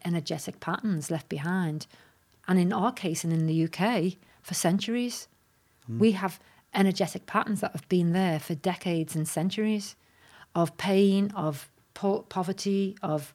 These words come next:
Speaker 1: anguish, of murder, all kinds have got, ha-, have gone on. And, you know, if people don't cleanse that,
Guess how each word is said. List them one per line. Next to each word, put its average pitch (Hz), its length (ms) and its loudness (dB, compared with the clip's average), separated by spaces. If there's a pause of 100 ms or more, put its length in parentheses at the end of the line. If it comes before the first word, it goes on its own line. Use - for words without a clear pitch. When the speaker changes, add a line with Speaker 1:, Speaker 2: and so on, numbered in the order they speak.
(120)
Speaker 1:
anguish, 185 580 2
of 151 380 -2 (500)
murder, 190 680 4
all 202 180 8
kinds 233 560 8 (420)
have 175 180 0
got, 190 240 4
ha-, 185 220 4
have 165 220 -4
gone 180 160 6
on. 165 260 4 (460)
And, 185 540 2 (220)
you 226 120 2
know, 190 340 4 (1000)
if 196 220 -4
people 247 260 -4
don't 208 460 2 (300)
cleanse 220 400 4
that, 170 320 -6